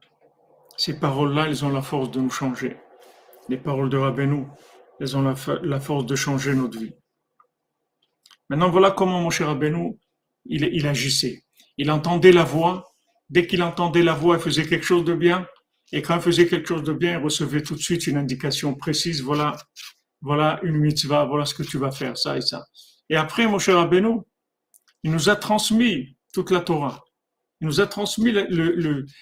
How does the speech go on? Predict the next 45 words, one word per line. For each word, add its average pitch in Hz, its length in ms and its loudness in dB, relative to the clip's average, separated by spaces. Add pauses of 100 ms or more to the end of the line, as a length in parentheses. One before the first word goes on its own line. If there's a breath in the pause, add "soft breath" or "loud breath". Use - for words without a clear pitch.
(140 loud breath)
en 147 140 -4
fait, 220 200 0
le 190 60 4
résultat 175 520 2
de 170 100 0
sa 175 180 4
recherche. 175 680 0 (520)
C'est 151 140 -6
pour 175 120 0
ça 254 180 0
que, 254 180 0
que, 214 140 -6
que, 175 380 -2 (220 soft breath)
qu'on 160 200 -4
dit 165 440 -2 (540)
la 156 160 -2
Torah, 175 320 4
elle 160 100 2
est 147 40 4
à 143 80 2
Moshe 147 260 0
Rabbeinu. 135 500 -2 (260)
Parce 156 160 -4
que 208 100 -2
c'est 247 160 4
lui 277 200 0
qui - 80 -4
a 208 60 2
fait 175 160 2
descendre 147 420 -2
la 131 60 -8
Torah. 117 380 -8 (760)
S'il - 240 2
n'avait 190 240 2
pas 190 160 -2
réagi 165 420 2
comme 147 200 -2
ça, 180 460 -4
il - 40 -10
n'y 151 60 -4
aurait 208 180 -2
pas 269 120 -4
eu 262 80 0
de - 60 -16
Torah. 147 440 0